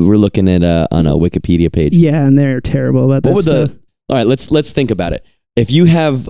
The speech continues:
Speaker 1: a place all about boobs, you call it Hooters, and it's about owls, and you serve wings. So maybe there's a place called, like, One-Eyed Snakes, and it sells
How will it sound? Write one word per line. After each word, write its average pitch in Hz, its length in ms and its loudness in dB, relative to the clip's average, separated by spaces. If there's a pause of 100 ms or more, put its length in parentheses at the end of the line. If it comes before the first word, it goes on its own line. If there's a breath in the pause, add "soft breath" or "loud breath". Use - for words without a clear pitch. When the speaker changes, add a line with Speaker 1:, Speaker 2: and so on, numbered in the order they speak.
(100)
Speaker 1:
a 120 60 -4
place 156 360 -2
all 143 160 0
about 113 320 -4
boobs, 101 540 0
you 110 100 2
call 117 280 0
it 107 100 -2
Hooters, 101 600 0
and 107 160 -2
it's 101 140 -2
about 101 400 -2
owls, 98 680 0 (320)
and 117 140 2
you 110 80 4
serve 98 360 -2
wings. 95 520 0 (360)
So 127 140 0
maybe 117 260 2
there's 110 200 0
a 101 40 -4
place 110 320 -2
called, 101 240 0
like, 98 340 0 (840)
One-Eyed 104 520 0
Snakes, - 720 -4 (440)
and 101 140 0
it 98 80 -2
sells 98 760 -2